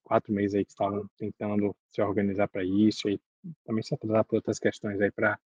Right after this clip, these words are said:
dar entrada aí no agendamento. E terminou que o passaporte saiu aí com um mês pra viagem e a passagem praticamente dobrou de preço, entendeu?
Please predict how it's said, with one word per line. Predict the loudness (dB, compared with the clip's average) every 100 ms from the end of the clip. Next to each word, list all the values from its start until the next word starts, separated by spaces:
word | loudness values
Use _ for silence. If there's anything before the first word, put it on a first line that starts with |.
| _ _ _
dar | 4 6
entrada | 6 4 6 6 6
aí | 4
no | 4
agendamento. | 6 8 8 6 4 2 -2 _ _ _ _ _ _ -20 -8 2
E | 4
terminou | 6 8 8 6
que | 4 2 0 -2
o | -6
passaporte | -2 -2 4 4 6
saiu | 6 8
aí | 8 4 0
com | 4
um |
mês | 8 8 6
pra | 0 0
viagem | 2 4 2 0 0
e | 0
a | 0
passagem | 0 0 2 2
praticamente | 0 0 -2 2
dobrou | 2 8 8 8
de | 4
preço, | -2 0 0 -2 -12
entendeu? | -8 -2 -2